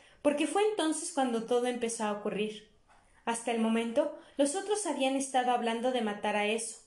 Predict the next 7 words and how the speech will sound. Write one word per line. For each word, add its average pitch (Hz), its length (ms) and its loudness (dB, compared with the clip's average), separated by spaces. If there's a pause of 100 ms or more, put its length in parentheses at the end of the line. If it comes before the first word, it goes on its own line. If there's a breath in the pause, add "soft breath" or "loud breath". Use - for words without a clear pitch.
(240 loud breath)
pero 240 180 4
sin 240 260 -4
hacer 294 380 2
ningún 254 400 2
movimiento, 220 600 0 (240)
ningún 220 460 2
plan. 208 420 -4